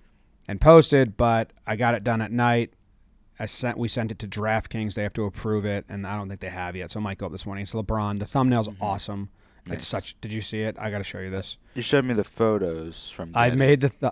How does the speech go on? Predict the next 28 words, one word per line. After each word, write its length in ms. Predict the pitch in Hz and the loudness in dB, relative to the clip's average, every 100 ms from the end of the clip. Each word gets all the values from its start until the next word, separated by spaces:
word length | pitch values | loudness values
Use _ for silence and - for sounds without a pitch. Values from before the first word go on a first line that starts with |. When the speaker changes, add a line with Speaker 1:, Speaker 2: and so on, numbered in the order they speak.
| - | -4
Speaker 1:
it's, 260 | 135 107 - | -6 -6 -2
like, 420 | 110 95 90 - _ _ _ _ | -2 -2 -6 -12 _ _ _ _
so 420 | - - - 95 85 | -16 -10 -8 -8 -10
f-, 120 | - - _ _ _ _ - | -14 -20 _ _ _ _ -20
made 300 | 139 92 92 | -16 -12 -12
me 60 | 87 | -10
laugh. 220 | 85 85 | -10 -8
I 40 | |
sent 220 | 110 127 113 | -4 -2 -4
it 80 | |
to 80 | 101 - - | -6 -14 -14
Kyle. 360 | - 90 90 | -8 -6 -4
We 100 | 107 | -4
were 60 | 120 | -4
just 160 | 110 | -6
slacking, 380 | - 104 98 101 | -6 -4 -4 -8
him 120 | 95 98 | -8 -8
and 100 | 95 | -8
I, 100 | 95 | -8
so 140 | 95 | -10
I 40 | 92 | -12
sent 260 | 92 92 | -12 -10
it 140 | 95 - | -10 -12
not 220 | 101 95 95 | -12 -12 -12
in 100 | 95 | -12
the 260 | 92 90 - _ _ _ _ _ _ _ _ _ _ - | -10 -12 -16 _ _ _ _ _ _ _ _ _ _ -12
other 220 | 85 85 | -10 -10
chat. 380 | - 82 92 | -10 -6 -6